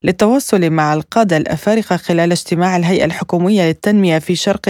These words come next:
أفريقيا إيغاد لبحث سبل حل الأزمة السودانية. فماذا يمكن أن تقدمه باتجاه الحل؟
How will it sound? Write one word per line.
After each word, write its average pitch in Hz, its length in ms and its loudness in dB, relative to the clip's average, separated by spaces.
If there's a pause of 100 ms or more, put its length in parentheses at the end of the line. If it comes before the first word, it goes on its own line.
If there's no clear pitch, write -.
أفريقيا 185 600 -2
إيغاد 165 680 0 (440)
لبحث 175 720 0
سبل 170 640 -2 (360)
حل 302 360 2
الأزمة 170 440 0
السودانية. 143 580 -2 (200)
فماذا 247 400 2
يمكن 208 320 2 (180)
أن 143 200 -4
تقدمه 202 640 2 (480)
باتجاه 185 520 0
الحل؟ - 240 -10